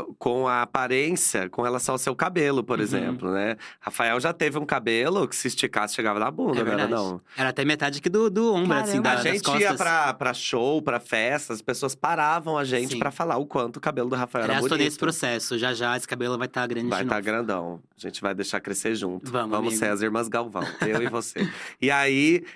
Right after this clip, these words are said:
Speaker 1: é, então o Rafael sempre teve isso,
Speaker 3: Uhum.
Speaker 1: mas sempre rolava, né, uma, até uma coisa meio, "Eu vou me esconder no meu cabelo", né?
Speaker 2: Aham,
Speaker 1: Porque, tipo,
Speaker 2: super.
Speaker 1: é o Sansão,
Speaker 2: Aham.
Speaker 1: entendeu?
Speaker 2: E na minha personalidade também, na questão de sempre chamar muita atenção.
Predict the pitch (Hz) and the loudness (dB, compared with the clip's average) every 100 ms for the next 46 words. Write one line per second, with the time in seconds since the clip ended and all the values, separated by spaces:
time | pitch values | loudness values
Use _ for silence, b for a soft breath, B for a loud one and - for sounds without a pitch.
0 | B 127 131 135 139 151 160 160 151 135 | B 2 2 2 2 2 0 0 0 0
1 | 147 147 190 185 180 170 180 151 156 160 | 0 2 0 2 2 4 4 6 6 4
2 | - 233 220 175 180 202 - 185 190 196 | 0 2 2 4 2 2 0 0 0 0
3 | 190 190 160 170 156 151 160 117 117 127 | 2 2 2 0 0 2 2 0 0 0
4 | 131 127 120 107 90 87 - B B B | 2 2 2 2 0 -6 -14 B B B
5 | B - 120 - 156 180 180 175 151 156 | B -6 -4 0 0 0 -2 0 0 4
6 | 156 139 143 147 135 156 139 135 143 147 | 4 2 0 0 0 0 2 2 2 2
7 | 143 139 147 123 117 107 98 101 107 123 | 0 0 0 2 2 2 2 2 0 0
8 | 135 110 - 135 113 107 107 - 131 131 | 0 0 0 0 0 0 0 0 0 0
9 | 135 120 98 87 90 156 131 131 95 - | -2 0 0 -4 -4 -2 0 0 0 2
10 | 240 254 240 247 233 226 220 208 202 226 | 2 2 2 0 0 0 2 0 0 2
11 | 196 143 151 143 147 139 139 147 B B | 2 2 0 0 2 2 2 0 B B
12 | - 170 160 175 180 170 143 170 185 170 | -2 0 2 2 4 4 4 4 2 2
13 | 160 156 143 131 139 135 127 | 2 2 0 2 2 2 -2